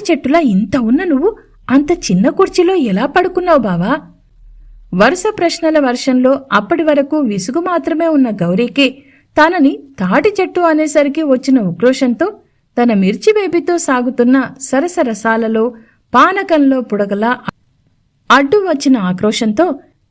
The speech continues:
"ఎలా పడుకున్నానో చూపిస్తారారా నా బామ్మర్ది" అని అంటూనే చిన్నా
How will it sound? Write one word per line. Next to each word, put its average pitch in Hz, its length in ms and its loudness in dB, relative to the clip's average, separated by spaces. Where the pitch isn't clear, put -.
"ఎలా 247 360 4
పడుకున్నానో 262 640 0
చూపిస్తారారా 285 720 2
నా 311 140 0
బామ్మర్ది" 214 680 0
అని 226 200 0
అంటూనే 214 500 2
చిన్నా 415 260 0